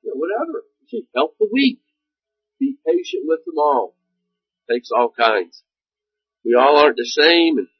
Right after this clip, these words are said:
so we take the time to see what each other needs, and we live accordingly. So if someone comes to us and says that,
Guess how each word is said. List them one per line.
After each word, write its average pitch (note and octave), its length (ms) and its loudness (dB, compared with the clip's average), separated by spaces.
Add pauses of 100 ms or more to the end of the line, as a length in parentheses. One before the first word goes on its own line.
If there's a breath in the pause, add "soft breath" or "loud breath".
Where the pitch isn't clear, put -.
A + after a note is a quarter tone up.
(160)
so - 120 -18
we A#2 120 -8
take C#3 220 0
the C#3+ 100 -12
time C#3+ 400 -2
to A2 80 -8
see C3+ 260 -4
what B2+ 140 0
each C3 240 -6
other A#2+ 180 -6
needs, D#3+ 440 -4
and B2 120 -4
we G#2 140 -4
live A#2 200 -4
accordingly. C#3 640 -6 (880)
So B2+ 120 -2
if - 80 -6
someone C3+ 320 2 (100)
comes C3+ 240 2
to C#3 120 4
us D3 180 4
and A#2 100 -8
says D3+ 340 4
that, - 140 -2